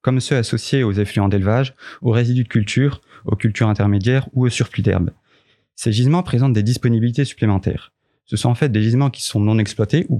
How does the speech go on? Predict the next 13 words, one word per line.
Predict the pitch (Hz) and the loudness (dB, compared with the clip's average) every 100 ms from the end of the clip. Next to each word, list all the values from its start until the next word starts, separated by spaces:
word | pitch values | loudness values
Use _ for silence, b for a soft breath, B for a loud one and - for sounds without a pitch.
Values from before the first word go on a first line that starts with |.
| - | -2
peu | 143 147 | -2 -2
exploités | - 110 - | -2 -4 0
à | 127 | 0
l'heure | 95 | 2
actuelle | 98 - 107 147 - B B - | 0 -2 0 0 -2 B B -4
et | |
qui | 110 127 | -2 0
peuvent | 156 | 0
faire | - 135 | 0 0
l'objet | 113 101 135 | 0 2 0
d'une | 120 | 2
meilleure | 104 110 120 | 2 2 2
valorisation. | 110 101 98 85 - | 2 2 0 -2 -6